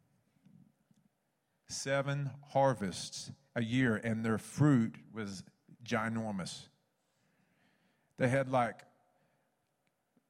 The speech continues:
carrots as big around as my leg. They had all kinds of fruits and vegetables, and they just,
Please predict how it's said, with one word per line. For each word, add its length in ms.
carrots 680
as 80
big 240
around 320
as 100
my 120
leg. 300
They 100
had 320
all 160
kinds 280
of 80
fruits 220
and 100
vegetables, 360
and 80
they 60
just, 200